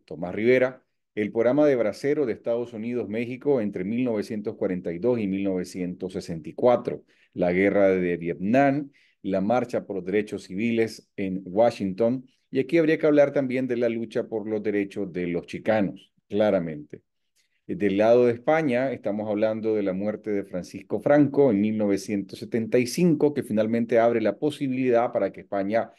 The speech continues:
experimente con otros modelos de gobierno democráticos, el pacto o los pactos de la Moncloa de Madrid,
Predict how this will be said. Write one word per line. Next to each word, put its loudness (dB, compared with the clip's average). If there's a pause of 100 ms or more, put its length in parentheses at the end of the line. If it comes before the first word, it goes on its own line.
(220)
experimente -2
con -6
otros -2
modelos 0
de -8
gobierno 0 (280)
democráticos, -4 (480)
el -2
pacto 2
o 4
los -4
pactos -2
de -6
la -4
Moncloa 2
de -2
Madrid, -4